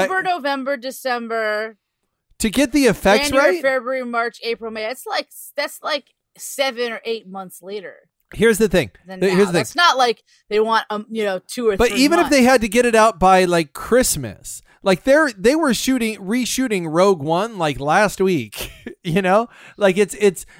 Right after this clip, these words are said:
Speaker 1: like, they don't, they don't need four months to get the effects right. Again, clear, then that's the, that's the biggest thing that, like, that they're sitting around going, "The fucking effects aren't working." Like, these are, these are Star Trek effects.
Speaker 2: <laughs>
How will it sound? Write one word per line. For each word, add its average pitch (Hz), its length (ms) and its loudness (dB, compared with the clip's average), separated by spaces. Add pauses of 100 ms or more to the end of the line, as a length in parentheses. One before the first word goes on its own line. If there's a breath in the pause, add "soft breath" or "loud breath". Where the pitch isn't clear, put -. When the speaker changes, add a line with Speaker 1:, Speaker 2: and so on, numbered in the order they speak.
(100 soft breath)
Speaker 1:
like, 190 220 -2
they 214 120 4
don't, 262 260 -2
they 214 120 6
don't 254 160 -2
need 214 160 -4
four 202 340 2
months 175 280 -2
to 170 80 -8
get 165 140 -2
the 156 140 -2
effects 151 420 0
right. 123 260 -2
Again, 160 460 0 (300 soft breath)
clear, 233 300 4
then 202 240 2
that's 233 240 2
the, 220 160 2
that's 226 260 0
the 214 120 2
biggest 165 460 -2
thing 147 140 -4
that, 135 260 -6
like, 139 200 -4 (340)
that 165 240 0
they're 175 300 2
sitting 185 260 0
around 165 220 0
going, 151 180 0 (220 soft breath)
"The 131 100 -4
fucking 170 340 0
effects 175 440 -2
aren't 135 180 -2
working." 107 460 -6 (500)
Like, 254 140 -2
these 277 200 2
are, 247 200 4 (160 soft breath)
these 285 180 4
are 254 100 4
Star 240 240 4
Trek 220 220 4
effects. 175 500 2
Speaker 2:
<laughs> 392 60 2